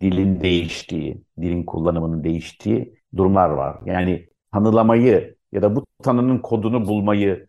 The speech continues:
yapmak nispeten daha kitabi bir iş. Kitabi derken daha düşük bir iş değil bu arada, yanlış anlaşılmasın. Ama o kişinin hayatındaki yerini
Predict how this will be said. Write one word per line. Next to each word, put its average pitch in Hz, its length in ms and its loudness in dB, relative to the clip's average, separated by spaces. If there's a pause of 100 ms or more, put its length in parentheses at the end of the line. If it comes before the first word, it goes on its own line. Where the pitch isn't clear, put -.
(140)
yapmak 98 640 -4 (140)
nispeten 98 540 -2
daha 92 260 -4
kitabi 98 560 0
bir 71 100 -4
iş. - 400 -12
Kitabi 82 400 -2
derken 87 440 -2
daha 82 300 0 (280)
düşük 90 340 -4
bir 92 100 -2
iş 85 280 -6
değil 90 180 2
bu 76 120 0
arada, 73 220 -4
yanlış 82 360 -4
anlaşılmasın. 82 840 -2 (200)
Ama 139 220 4
o - 180 2
kişinin 131 400 2
hayatındaki 101 1700 0 (120)
yerini 95 840 0